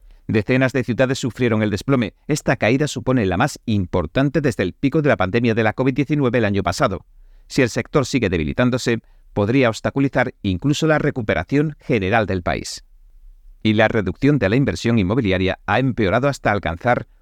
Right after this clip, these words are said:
un nueve coma tres por ciento durante los diez primeros meses del año. Según los expertos, las últimas iniciativas de las autoridades, como la relajación de los límites a la compra de viviendas y la reducción de los costes de los préstamos,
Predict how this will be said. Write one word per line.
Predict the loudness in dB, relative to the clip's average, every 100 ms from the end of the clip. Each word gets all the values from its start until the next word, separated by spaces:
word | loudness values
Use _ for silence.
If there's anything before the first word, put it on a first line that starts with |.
| -8
un | -2 2
nueve | 2 2
coma | 0 0 0
tres | -2 -2
por | -4 -2
ciento | 0 0 0
durante | 0 0 0 0
los | -2 -2
diez | 0 -2 0
primeros | 0 2 0 0
meses | 0 -2 -2
del | -2
año. | -2 -6 -10 -16 -20 _ _
Según | -4 0 2
los | 0
expertos, | -2 -2 -4 -2 -2 0
las | 0 0
últimas | -2 0 0 0
iniciativas | 0 0 0 0 0
de | -2
las | -2 -4
autoridades, | -4 -2 0 0 -2 -4
como | -4 0
la | 0
relajación | 0 -2 -2 -2 0 2
de | 2
los | 0
límites | 0 0 0 0
a | 0
la | 0
compra | 0 0 0
de | 0
viviendas | 0 0 0 0 0 0
y |
la | 0
reducción | 0 -2 -2 0 0 2
de | -2
los | -4
costes | -2 -2 -2 -4 0
de | -2
los | 0
préstamos, | -4 0 0 0